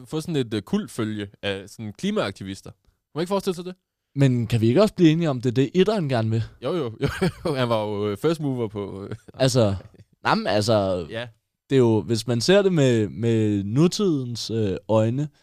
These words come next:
Speaker 2: så er det jo, at de vil komme til en ny planet, for så at smadre den planet.
Speaker 1: Men jeg følte bare, at etteren handlede en lille smule mere om, øh, det der med sådan, øh,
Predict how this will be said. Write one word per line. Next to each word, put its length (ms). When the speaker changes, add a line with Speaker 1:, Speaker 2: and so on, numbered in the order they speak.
Speaker 2:
så 160
er 120
det 80
jo, 140
at 260
de 100
vil 220
komme 300
til 140
en 80
ny 240
planet, 420
for 200
så 240
at 100
smadre 500
den 180
planet. 500
Speaker 1:
Men 180
jeg 140
følte 240
bare, 140
at 80
etteren 280
handlede 260
en 100
lille 240
smule 240
mere 440
om, 340
øh, 140
det 80
der 80
med 220
sådan, 340
øh, 380